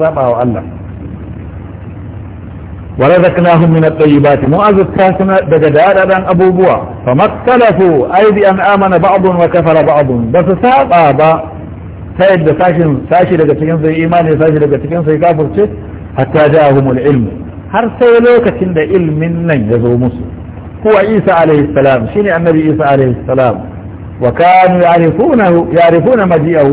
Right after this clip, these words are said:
sun kasance suna sane da cewa akwai wani wanda ake kiransa Almasihu da zai zo, da zai zo cikin Isra'ilawa. Wa sifati, sun san irin sifofinsa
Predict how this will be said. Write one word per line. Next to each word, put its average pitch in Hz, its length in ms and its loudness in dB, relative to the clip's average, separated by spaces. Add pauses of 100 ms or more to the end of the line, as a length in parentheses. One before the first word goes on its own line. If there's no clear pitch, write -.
(120)
sun - 160 -4
kasance 202 580 2 (500)
suna 254 320 2
sane 208 160 0
da 196 180 2
cewa 185 300 2
akwai 285 400 0
wani 269 280 4
wanda 196 220 2
ake 175 200 0
kiransa 165 400 -2
Almasihu 139 600 -2 (680)
da 127 140 2
zai 151 260 2
zo, 135 220 2 (1200)
da 120 100 2
zai 143 260 4
zo 113 180 0
cikin 151 340 -2
Isra'ilawa. 127 760 2 (960)
Wa 131 140 0
sifati, 165 380 2
sun 185 240 2
san 220 100 2
irin 214 240 4
sifofinsa 147 640 0